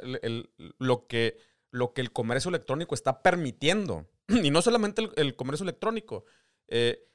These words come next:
mejores reglas en, de distribución, mejores condiciones, eh,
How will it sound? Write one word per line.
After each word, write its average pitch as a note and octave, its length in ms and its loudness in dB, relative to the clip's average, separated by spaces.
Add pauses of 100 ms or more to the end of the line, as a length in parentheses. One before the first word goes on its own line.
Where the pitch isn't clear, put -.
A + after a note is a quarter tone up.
(100)
mejores D3 640 4
reglas D3+ 400 6
en, C3+ 220 -4
de A#2+ 100 2
distribución, A2+ 600 0
mejores B2 300 -6
condiciones, B2+ 840 -4 (760)
eh, G#2+ 440 -2